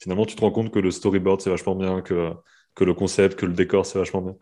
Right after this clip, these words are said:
Et je, je crois que j'ai vu dans... dans ce que t'as fait que finalement, il n'y a pas que de l'animation,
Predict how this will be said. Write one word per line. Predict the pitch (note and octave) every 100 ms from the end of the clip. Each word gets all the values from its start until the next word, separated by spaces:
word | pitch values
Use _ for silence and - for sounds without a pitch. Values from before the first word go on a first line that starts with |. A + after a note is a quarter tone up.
| _ _ -
Et | F2+
je, | F2+ F#2
je | E2+
crois | - A2+
que | G#2
j'ai |
vu | G2 G#2+
dans... | G#2 F2+ F2 F2
dans | F2
ce | F2+
que | -
t'as | F#2 F#2
fait | - C3+
que | -
finalement, | F#2+ F#2 G#2+
il |
n'y | F#2
a |
pas | G2
que | G#2 - G#2+
de | F#2+
l'animation, | F#2 F2+ F2+ B2